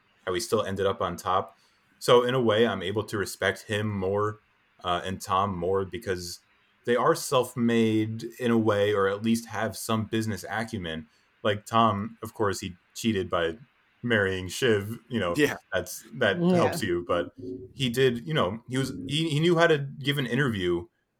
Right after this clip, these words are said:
Speaker 1: uh, when
Speaker 3: Right.
Speaker 1: Shiv, or when, uh, I'm sorry, Matsson said, "Hey, can you pitch me?" You know,
Speaker 2: And
Speaker 1: like
Speaker 2: acknowledge when he was beat, you know, like, Tom,
Speaker 1: Yeah.
Speaker 2: Tom, you know, got out, like, earlier than the kids and just acknowledged, "You know what?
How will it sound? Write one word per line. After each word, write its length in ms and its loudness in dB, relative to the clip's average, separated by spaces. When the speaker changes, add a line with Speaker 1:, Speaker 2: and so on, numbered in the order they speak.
Speaker 1:
uh, 280 4
when 260 2
Speaker 3:
Right. 20 -6
Speaker 1:
Shiv, 540 0
or 140 6
when, 320 4
uh, 300 2
I'm 100 -6
sorry, 260 2
Matsson 640 -4
said, 260 -2
"Hey, 220 0
can 100 -6
you 80 -4
pitch 240 -6
me?" 200 -8
You 80 -8
know, 140 0
Speaker 2:
And 120 2
Speaker 1:
like 60 2
Speaker 2:
acknowledge 380 2
when 100 -2
he 100 -2
was 140 -4
beat, 400 0
you 100 -12
know, 160 -8
like, 180 -6
Tom, 520 -4
Speaker 1:
Yeah. 260 2
Speaker 2:
Tom, 400 0
you 100 -4
know, 180 -2
got 380 4
out, 400 2
like, 180 -4
earlier 360 8
than 180 -2
the 60 -6
kids 420 -2
and 100 -8
just 180 -4
acknowledged, 300 -4
"You 60 -4
know 120 2
what? 280 4